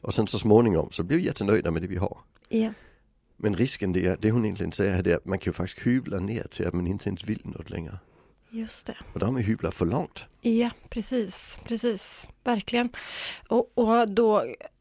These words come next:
Speaker 2: egentligen, det är då också man kan se kanske, eller det kan upp-, man kan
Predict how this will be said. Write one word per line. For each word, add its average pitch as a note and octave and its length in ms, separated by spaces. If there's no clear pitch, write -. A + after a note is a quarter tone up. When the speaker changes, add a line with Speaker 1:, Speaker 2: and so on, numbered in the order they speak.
Speaker 2:
egentligen, G#3+ 520
det G3+ 200
är A3+ 40
då A3+ 140
också A3 200
man G#3 120
kan G#3 200
se G#3 320
kanske, G#3 520
eller G#3 320
det G#3+ 80
kan G#3 180
upp-, G#3 200
man G#3+ 260
kan G#3 500